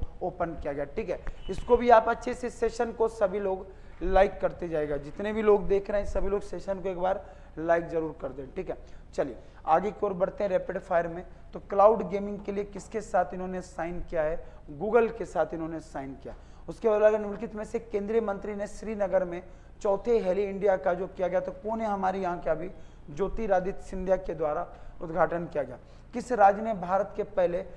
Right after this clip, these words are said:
कदावुर सिलेंडर लॉरीज का अभ्यारण्य का उद्घाटन किया? यह तमिलनाडु।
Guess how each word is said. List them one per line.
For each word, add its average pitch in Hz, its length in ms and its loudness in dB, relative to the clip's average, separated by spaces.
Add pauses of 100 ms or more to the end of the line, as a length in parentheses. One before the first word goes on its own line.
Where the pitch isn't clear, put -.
(260)
कदावुर 208 580 4
सिलेंडर 214 560 2
लॉरीज 196 320 0
का 208 100 2
अभ्यारण्य 180 420 -2
का 185 100 -2
उद्घाटन 170 500 -6
किया? 156 280 -4 (340)
यह 185 180 0 (160)
तमिलनाडु। 175 520 -4